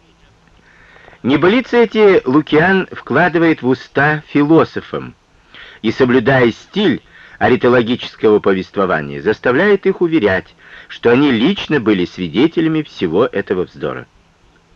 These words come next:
Острой пародией на утопическую и фантастическую беллетристику служит правдивая история,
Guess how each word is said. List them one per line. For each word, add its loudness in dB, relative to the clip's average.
Острой 2
пародией 2
на 2
утопическую -2
и -4
фантастическую -4
беллетристику -8
служит 2
правдивая 2
история, -4